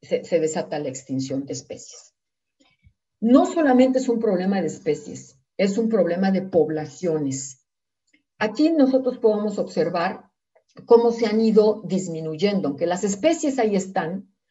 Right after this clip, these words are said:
pero cómo han disminuido sus rangos de distribución. Observen el bisonte, este era su rango original, ahora lo es este. No es el caso del puma, que es mucho más generalista y, y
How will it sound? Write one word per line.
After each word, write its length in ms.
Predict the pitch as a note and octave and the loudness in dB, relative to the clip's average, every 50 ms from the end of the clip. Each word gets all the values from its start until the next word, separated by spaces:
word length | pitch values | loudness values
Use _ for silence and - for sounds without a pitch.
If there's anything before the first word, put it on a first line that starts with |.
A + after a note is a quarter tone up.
| _ _ _ | _ _ _
pero 220 | A3 A3 A3 A3 | 6 6 6 6
cómo 300 | A#3 B3 A#3+ A#3+ A#3+ B3 | 6 6 6 6 4 4
han 120 | A#3+ A#3+ A3+ | 4 2 0
disminuido 920 | B3 A3 - G#3 F#3+ F3+ F3 F3 F#3 G3 G3+ F#3+ G3+ G3 G3 - - - - | -2 -2 -2 -4 -4 -4 -4 -2 -2 -2 0 0 0 0 0 -2 -6 -10 -16
sus 340 | - - G3+ F#3+ F3+ - - | -14 -8 -6 -6 -6 -2 -2
rangos 380 | G3+ G3+ A3 A3 G#3 G3 - | 0 0 0 -2 -4 -4 -6
de 100 | F3 D#3 | -8 -10
distribución. 960 | D3+ D3+ - - - D3+ D3 C#3 C#3+ C3+ - - F#3+ E3 D#3 D3 C#3 - - _ _ _ _ | -10 -12 -14 -16 -14 -14 -14 -12 -12 -14 -8 -2 -2 0 0 -2 -4 -10 -16 _ _ _ _
Observen 500 | - F#3 - - A#3+ A3+ A3+ A3 A#3 G#3+ | -8 -8 2 4 4 4 4 2 0 -2
el 140 | F#3+ F3 D#3 | -2 -6 -8
bisonte, 640 | D#3+ D3+ - - F#3 F#3 F#3+ - - C3+ C3 - - _ _ _ _ _ _ _ | -12 -8 -4 -2 -2 -2 -4 -6 -8 -8 -8 -12 -16 _ _ _ _ _ _ _
este 340 | - F#3 F#3 - - F#3 F3 | -6 -6 -6 -4 -2 0 0
era 100 | F3 E3+ | 0 -2
su 180 | E3+ - D#3 C#3+ | -4 -8 -10 -8
rango 320 | - D#3 D#3 E3 D#3 D#3 | -8 -8 -6 -4 -4 -4
original, 720 | C#3+ C3+ C3+ C3 C#3+ D3 C#3 D#3 F3 G#3 B3+ G#4 - - _ _ _ _ _ _ | -4 -4 -8 -10 -8 -8 -6 -4 -4 -4 -4 -4 -6 -12 _ _ _ _ _ _
ahora 360 | - E3 E3 E3 E3 D#3+ D3 | -2 0 2 2 2 0 -2
lo 140 | D3 C#3+ C#3 | -4 -6 -8
es 140 | C3+ - - | -8 -4 -4
este. 420 | D#3+ D3+ - - - - - - _ _ _ _ _ _ _ | -4 -4 -4 -10 -14 -16 -16 -16 _ _ _ _ _ _ _
No 140 | D3 D3+ D3 | -4 -2 -2
es 140 | D#3 D#3 A3 | 0 0 -2
el 100 | A3 G3+ | 0 0
caso 240 | A3 G3 G3 G#3 | 0 0 0 0
del 160 | F#3+ E3 D#3 - | 0 -2 -2 -2
puma, 480 | - A#3+ A#3+ A3 G3 D3+ C3+ C3 - _ _ | 0 0 2 2 0 -2 -6 -10 -16 _ _
que 80 | - | -12
es 60 | C3 C3+ | -12 -10
mucho 260 | D3 D3+ - F3+ D3+ | -12 -10 -8 -8 -6
más 200 | D#3 D#3+ D#3 - | -6 -8 -8 -10
generalista 800 | - D3+ D3+ C#3 D3 D3 D#3 F#3 A3+ A#3+ - - - G3+ G#3 G#3 | -10 -10 -8 -8 -8 -6 -4 -4 -4 -6 -6 -4 -2 -2 0 0
y, 260 | G3 F3 D#3 D3+ C#3+ - | -2 -4 -8 -12 -16 -18
y 360 | C#3+ C#3 C#3 - C#3+ - | -20 -20 -20 -20 -20 -20